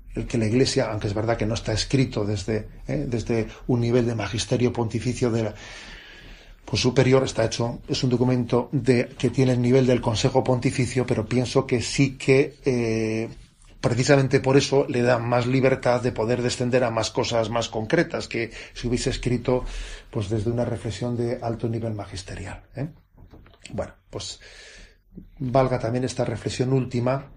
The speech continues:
eh, pues, para complementarlo, pero termino como he comenzado, ¿eh?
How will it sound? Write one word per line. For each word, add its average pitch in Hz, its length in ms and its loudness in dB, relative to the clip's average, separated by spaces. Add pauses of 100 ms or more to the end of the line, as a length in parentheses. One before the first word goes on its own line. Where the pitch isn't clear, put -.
(120)
eh, 120 440 -4
pues, 107 200 -10
para 104 200 -4
complementarlo, 120 800 0
pero 170 240 2 (1040)
termino 139 340 4
como 131 180 2
he 127 40 0
comenzado, 131 560 0 (160)
¿eh? 160 120 -2